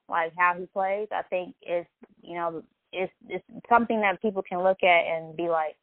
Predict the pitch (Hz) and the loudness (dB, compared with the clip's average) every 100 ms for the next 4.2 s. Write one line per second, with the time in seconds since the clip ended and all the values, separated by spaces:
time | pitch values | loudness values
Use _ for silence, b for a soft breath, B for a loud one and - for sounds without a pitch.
0 | - 175 165 156 156 165 _ _ _ 160 | -14 -12 -8 -8 -8 -12 _ _ _ 0
1 | 185 185 175 170 165 170 165 160 170 175 | 0 0 0 0 0 -4 -4 0 0 -2
2 | 160 - 156 160 160 160 156 - 165 156 | -12 -12 -12 -10 -6 -4 -4 -6 -8 -8
3 | 147 165 165 175 170 175 175 185 - 160 | -6 -2 -2 -2 0 2 4 2 -4 -2
4 | 165 165 | 2 2